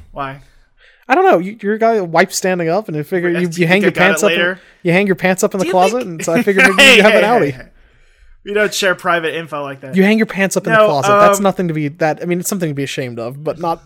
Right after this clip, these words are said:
Speaker 2: that ashamed.
Speaker 1: <laughs> Jimmy Neutron taught me that. It's
Speaker 2: Jimmy
Speaker 1: not
Speaker 2: Neutron
Speaker 1: true.
Speaker 2: taught you to do
Speaker 1: My
Speaker 2: it.
Speaker 1: mom told me to. No, my mom told me to do it, and then I saw it on Jimmy Neutron and I went,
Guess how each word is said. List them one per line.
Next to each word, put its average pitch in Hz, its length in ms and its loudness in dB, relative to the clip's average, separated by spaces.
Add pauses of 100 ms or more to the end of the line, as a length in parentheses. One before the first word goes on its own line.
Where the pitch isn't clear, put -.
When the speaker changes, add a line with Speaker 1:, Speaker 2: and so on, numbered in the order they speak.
(120)
Speaker 2:
that 151 160 -2
ashamed. 127 400 -12 (640)
Speaker 1:
<laughs> - 640 -20
Jimmy 175 240 -10
Neutron 180 400 -10
taught - 280 -18
me 170 60 -20
that. - 100 -20 (220)
It's - 120 -16
Speaker 2:
Jimmy 311 120 2
Speaker 1:
not 269 80 -2
Speaker 2:
Neutron 339 280 4
Speaker 1:
true. - 60 -4
Speaker 2:
taught 165 180 0
you 165 80 -2
to 156 80 -6
do 156 100 -4
Speaker 1:
My 220 100 4
Speaker 2:
it. 247 60 0
Speaker 1:
mom 302 280 4
told 247 220 2
me 233 100 -4
to. 180 220 -10 (460)
No, 208 280 2 (180)
my 202 140 -2
mom 277 360 4
told 254 280 0
me 226 120 -4
to 208 100 -2
do 240 220 0
it, 165 300 0
and 185 160 -4
then 214 120 -2
I 208 80 0
saw 208 240 2
it 202 60 2
on 202 100 0
Jimmy 208 220 -8
Neutron 220 320 -8
and 196 40 -6
I 196 60 -4
went, 190 80 -8